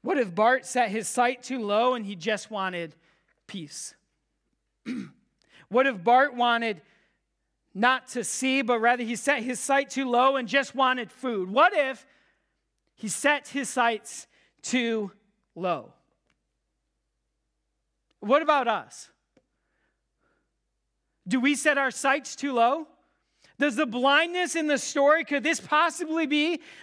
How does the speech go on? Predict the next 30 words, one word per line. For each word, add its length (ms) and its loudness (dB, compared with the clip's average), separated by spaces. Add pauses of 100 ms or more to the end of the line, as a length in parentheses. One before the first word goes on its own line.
a 100 2
metaphor 560 2
in 60 -4
today's 420 0
life 380 2
of, 200 2 (220)
of 140 2
maybe 340 2
our 320 4
unwillingness 880 0 (200)
to 200 2
recognize 960 0 (160)
whatever 440 2
wounds, 560 2
whatever 400 2
hurts 340 2
and 180 -2
diseases, 640 0 (560)
diseases 680 0 (100)
keep 300 4
us 320 4 (240)
from 320 4 (220)
recognizing 920 2
God 420 4
and 140 -4
his 180 -2
presence 480 0
in 100 -2
our 140 2
lives? 640 -2